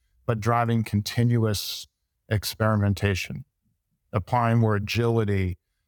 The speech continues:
to these ongoing efforts to improve experience. And while C L V is something that measures things over the lifetime of a customer, you can start to see behaviors early in the journey and, and are able to then predict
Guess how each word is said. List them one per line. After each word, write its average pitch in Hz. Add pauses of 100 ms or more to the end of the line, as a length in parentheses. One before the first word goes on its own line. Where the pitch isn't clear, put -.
(180)
to 113
these 104
ongoing 104
efforts 101
to -
improve 101
experience. 104
And 104 (520)
while 110
C 160
L 139
V 123
is 110
something 117
that 107
measures 107
things 104
over 110
the 101
lifetime 104
of 98
a 98
customer, 98 (480)
you 127
can 117
start 120
to 113
see 107
behaviors 107 (120)
early 117
in 104
the 101
journey 107
and, 101
and 104
are 104
able 110
to 104
then 101
predict 107